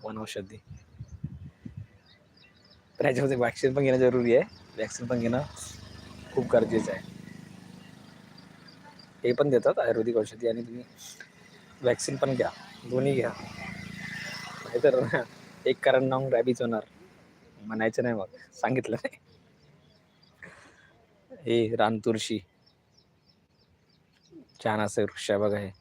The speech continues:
रानतुळशीचा, आहे ना? आपल्या निसर्गाने किती छान छान अशा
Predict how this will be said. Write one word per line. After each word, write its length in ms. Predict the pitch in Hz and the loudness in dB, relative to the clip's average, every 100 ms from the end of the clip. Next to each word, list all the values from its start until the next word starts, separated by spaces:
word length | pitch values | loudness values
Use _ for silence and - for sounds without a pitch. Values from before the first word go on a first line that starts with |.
| _ - | _ -8
रानतुळशीचा, 640 | 101 98 104 98 - 98 98 _ - - _ _ _ _ _ - | -8 -6 -6 -6 -6 -6 -8 _ -20 -20 _ _ _ _ _ 2
आहे 120 | 104 | 2
ना? 80 | 131 - _ - - - _ _ _ | 0 -8 _ -18 -18 -20 _ _ _
आपल्या 220 | 117 135 | 4 4
निसर्गाने 420 | 135 - 127 135 | 4 4 6 6
किती 220 | 135 127 143 - | 4 -2 -2 -2
छान 200 | 131 120 123 | 2 4 4
छान 100 | 131 | 2
अशा 180 | 123 | 4